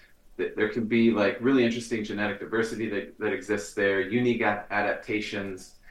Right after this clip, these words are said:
These peripheral populations, they kind of exist in slightly different environments from the core populations.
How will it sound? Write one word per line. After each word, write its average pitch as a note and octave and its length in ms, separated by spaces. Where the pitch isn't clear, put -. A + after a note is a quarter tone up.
These A2 180
peripheral - 380
populations, F#2 760
they F#2 120
kind F#2+ 240
of F2+ 80
exist G2 400
in F2 100
slightly F#2 360
different F#2 300
environments F2+ 600
from E2+ 140
the - 60
core G2+ 540
populations. G2+ 840